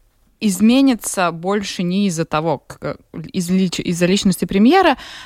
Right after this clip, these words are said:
а из-за того, что будут, ну, другие партии в коалиции. Вот и всё. Вот это будет главн-, намного важнее, чем личность премьера, потому что, э, я, ну, и господин Карин же тоже сказал, что он будет помогать, стоять рядом. Ну,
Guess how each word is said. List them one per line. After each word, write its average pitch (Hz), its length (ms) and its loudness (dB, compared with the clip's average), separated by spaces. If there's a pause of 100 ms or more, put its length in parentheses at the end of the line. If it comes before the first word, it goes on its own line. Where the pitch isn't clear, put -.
а 185 140 2
из-за 202 140 0
того, 214 240 2
что - 160 -8
будут, 208 400 -2
ну, 170 140 -2
другие 196 280 -4
партии 180 320 -2
в - 100 -10
коалиции. - 680 -2 (180)
Вот 151 240 -4
и - 20 -6
всё. 165 220 -2
Вот 143 140 -2
это 196 120 0
будет 156 200 -4
главн-, 160 580 0
намного 180 540 2
важнее, 208 800 2
чем 165 380 -6
личность 190 360 -4
премьера, 190 340 0
потому 160 260 -2
что, - 200 -4 (480)
э, 175 800 4
я, 175 220 -4 (180)
ну, 214 160 -2
и - 160 -10 (260)
господин 175 400 -8
Карин 135 280 -4
же 143 100 -10
тоже 143 240 -6
сказал, 127 340 -10
что - 180 -8
он 143 100 -2
будет 135 200 -10
помогать, 156 560 2
стоять 151 460 -4
рядом. 196 500 2
Ну, 175 100 -4